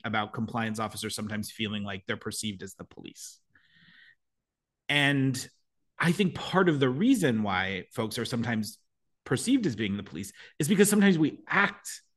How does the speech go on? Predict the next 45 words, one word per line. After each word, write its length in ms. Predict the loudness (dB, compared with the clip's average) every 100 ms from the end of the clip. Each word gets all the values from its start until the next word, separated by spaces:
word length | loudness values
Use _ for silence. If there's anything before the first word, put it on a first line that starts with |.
| _
like 260 | -2 -2 -2
the 80 | -10
police. 580 | -10 -14 -14 -14 -14 -16 _ _ -20 -4
And 140 | 0 4
so 160 | 4
it, 220 | 2 -2 -4 -2
it, 180 | -2 -2
it's 200 | -6 0
this 300 | 0 2 -2 -6
concept 540 | -2 2 2 0 0
that 200 | -2 -2 _ -18
pops 280 | -2 0 0
up 100 | -2
in 120 | -2
so 160 | -2 2
many 180 | 2 2
different 260 | 0 -4
contexts 380 | -4 -4 -2 -4
in 80 | -4
the 60 | -4
work 240 | -4 -6
that 100 | -6
we 100 | -4
do. 320 | 0 2 2 -2 -8
We 280 | 0 2 2
want 720 | 2 2 2 2 -2 -8 -10 -18 _ _
people 260 | 0 2 2
to 100 | 0
listen 340 | -2 0 -2
to 180 | -4 -6
us. 440 | -12 -14 -12 -12 -16 _ _ 0
But 120 | 2
in 80 | 6
order 160 | 6
for 100 | 4
people 240 | 2 2 2
to 80 | 0
listen 300 | 0 0 0
to 120 | 0
us 100 | 0
and 80 | -4
to 80 |
take 200 | -4 -2
our 160 | 0 0
ideas, 460 | 0 2 2 2